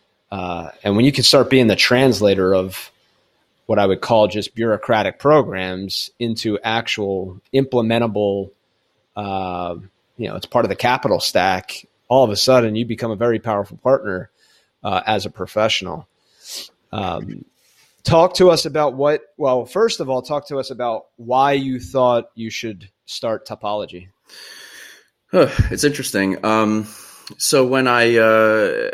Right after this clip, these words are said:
Speaker 2: at that time, um, Rose Companies was kind of moving out of the planning space. And, uh, so I was,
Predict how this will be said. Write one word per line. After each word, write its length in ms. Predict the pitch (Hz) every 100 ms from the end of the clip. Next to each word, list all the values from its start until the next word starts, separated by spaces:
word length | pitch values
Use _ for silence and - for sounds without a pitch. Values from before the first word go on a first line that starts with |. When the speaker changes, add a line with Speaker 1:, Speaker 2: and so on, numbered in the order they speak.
| -
Speaker 2:
at 140 | -
that 180 | 147 127
time, 540 | - 120 117 110 104 -
um, 520 | 98 98 98 95 - 50 50 50
Rose 320 | 50 117 120 113
Companies 460 | 123 110 104 101
was 300 | 98 98 - _ - _ -
kind 140 | 127
of 60 | 104
moving 440 | 101 107 110 107
out 160 | 92 98
of 60 | 95
the 80 |
planning 340 | 92 92 92 98
space. 500 | - 110 135 - - _ - - _ _ -
And, 560 | 98 101 98 98 95 85 -
uh, 420 | - - - -
so 140 | - -
I 80 |
was, 240 | 123 135